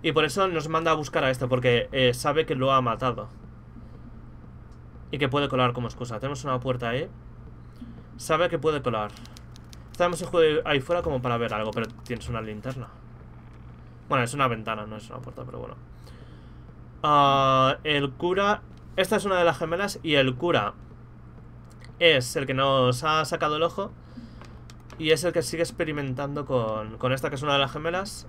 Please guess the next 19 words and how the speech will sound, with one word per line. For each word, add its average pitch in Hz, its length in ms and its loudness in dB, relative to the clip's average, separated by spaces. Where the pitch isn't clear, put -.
El 127 180 0
cura 180 480 0
es 170 400 -2
el 135 100 -2
abuelo. 113 320 0
El 127 180 0
cura 156 240 0
es 165 140 -2
el 139 80 -2
abuelo. 110 260 -4
Y, 139 240 2
eh, 127 160 6
justo 170 300 0
a 156 240 6
esto 147 180 -2
le 160 80 0
falta 131 260 -2
un 110 120 -2
ojo. 113 240 -8